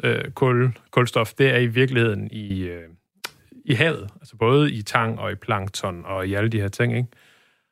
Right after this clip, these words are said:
Og der er det bare... Øh, det får mig til at tænke på det her med, at der ligesom er mange konsekvenser ved, ved de ting, vi gør.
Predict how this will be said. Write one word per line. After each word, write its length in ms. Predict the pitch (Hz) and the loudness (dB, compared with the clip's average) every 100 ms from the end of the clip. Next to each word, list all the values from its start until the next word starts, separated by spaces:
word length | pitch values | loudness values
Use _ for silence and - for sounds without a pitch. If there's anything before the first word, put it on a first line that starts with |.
| _ _ | _ _
Og 80 | 117 | 2
der 60 | 123 | 4
er 60 | |
det 100 | 120 | 4
bare... 420 | 107 104 101 101 | 2 2 2 -2
Øh, 140 | 98 50 - - _ _ _ _ _ _ _ _ - | -4 -8 -12 -18 _ _ _ _ _ _ _ _ -2
det 80 | 131 | 2
får 120 | 135 | 4
mig 180 | 131 120 | 4 4
til 60 | 147 | 2
at 60 | |
tænke 180 | 147 151 | 4 2
på 80 | 185 | 2
det 140 | 127 | 4
her 100 | 127 | 4
med, 180 | 123 120 | 4 4
at 200 | 120 110 | 4 4
der 100 | 113 | 2
ligesom 300 | 120 120 113 | 2 2 2
er 220 | 107 120 117 - _ _ _ _ _ _ _ _ _ _ _ _ _ _ | 4 4 2 -4 _ _ _ _ _ _ _ _ _ _ _ _ _ _
mange 200 | 135 160 | 4 4
konsekvenser 480 | 165 135 120 147 151 | 4 2 4 4 4
ved, 160 | 117 123 - _ _ - | -2 -4 -6 _ _ -2
ved 80 | 135 | 2
de 60 | |
ting, 220 | 135 147 | 4 4
vi 80 | 113 | 4
gør. 200 | 113 113 | 4 4